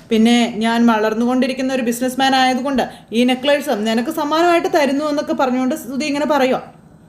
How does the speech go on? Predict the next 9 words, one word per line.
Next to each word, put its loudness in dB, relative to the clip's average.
അപ്പൊ 0
അമ്മ -2
ഭയങ്കര -2
ചിരി. -4
"അമ്മേ, 4
ഭാര്യ 2
ഇടയ്ക്കിടയ്ക്ക് -2
സന്തോഷിപ്പിക്കാനായിട്ട് 0
ദേ 2